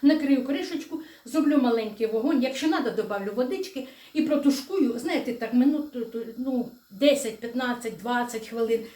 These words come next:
Будете дивитися до готовності макарон, тому ждемо. Ну що ж, дивіться, бантики наші,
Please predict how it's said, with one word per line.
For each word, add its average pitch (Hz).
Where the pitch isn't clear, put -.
Будете 381
дивитися 320
до 269
готовності 359
макарон, 233
тому 285
ждемо. 359
Ну 392
що 247
ж, 190
дивіться, 220
бантики 208
наші, 190